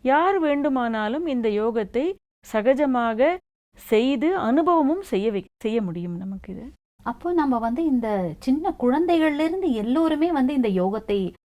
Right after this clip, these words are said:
Speaker 2: செய்ய முடியும் என்று கூறுகிறீர்களா? எந்த வயசுல இந்த ராஜயோகத்தை துவங்கலாம்?
Speaker 1: இதற்கு, அஹ், வயது என்பது கிடையாது. நம்ம சொல்லுவோம் இல்லையா, என்னைக்கு செய்யறோமோ, அன்னைக்கு நினைக்கிறோமோ, அன்னைக்கு தான் செய்யணும் இது.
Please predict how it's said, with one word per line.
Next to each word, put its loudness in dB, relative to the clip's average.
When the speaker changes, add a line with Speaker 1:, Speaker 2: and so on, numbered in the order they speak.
Speaker 2:
செய்ய -2
முடியும் -4
என்று -8
கூறுகிறீர்களா? -8
எந்த -2
வயசுல 0
இந்த 0
ராஜயோகத்தை -2
துவங்கலாம்? -6
Speaker 1:
இதற்கு, 0
அஹ், -4
வயது 2
என்பது 2
கிடையாது. -2
நம்ம -4
சொல்லுவோம் -2
இல்லையா, 0
என்னைக்கு 2
செய்யறோமோ, 6
அன்னைக்கு 0
நினைக்கிறோமோ, 4
அன்னைக்கு 0
தான் -2
செய்யணும் -2
இது. -8